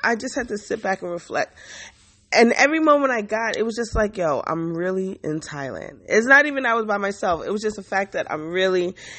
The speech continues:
in Thailand. Like, I'm across the world, okay? I've been to Ghana. I lived in Ghana for a few years. I mean, sorry, for a few months, for seven months. Well, my family's from there, so I stayed with family. It wasn't like a whole solo trip like this one, but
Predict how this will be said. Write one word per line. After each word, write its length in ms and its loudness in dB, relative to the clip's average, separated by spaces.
in 140 4
Thailand. 680 4
Like, 220 2
I'm 140 0
across 560 -4
the 100 4
world, 720 4
okay? 440 0
I've 220 6
been 160 -2
to 140 0
Ghana. 520 0
I 80 0
lived 260 0
in 80 0
Ghana 260 0
for 140 -4
a 40 -4
few 160 -6
years. 480 0
I 40 4
mean, 240 4
sorry, 280 -2
for 140 -2
a 60 -2
few 220 4
months, 280 -2
for 60 -6
seven 300 0
months. 360 -2
Well, 140 0
my 160 6
family's 420 4
from 140 -2
there, 140 0
so 140 -4
I 40 -2
stayed 220 0
with 160 -2
family. 300 -2
It 20 2
wasn't 260 0
like 160 -4
a 60 -4
whole 340 -2
solo 360 0
trip 220 -4
like 180 -4
this 220 -4
one, 240 -6
but 300 0